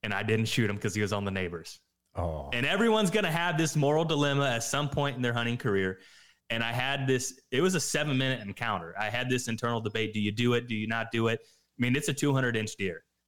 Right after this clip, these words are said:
Speaker 1: Do you, and so I'm just going back and forth, back and forth. Oh man, you know, and it's like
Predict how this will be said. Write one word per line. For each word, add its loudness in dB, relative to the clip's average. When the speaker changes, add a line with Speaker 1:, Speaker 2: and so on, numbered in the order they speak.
Speaker 1:
Do -2
you, 0
and 0
so 0
I'm 0
just -2
going 0
back -2
and -2
forth, -4
back -4
and -2
forth. -2
Oh 2
man, 2
you 4
know, 4
and 2
it's 0
like -2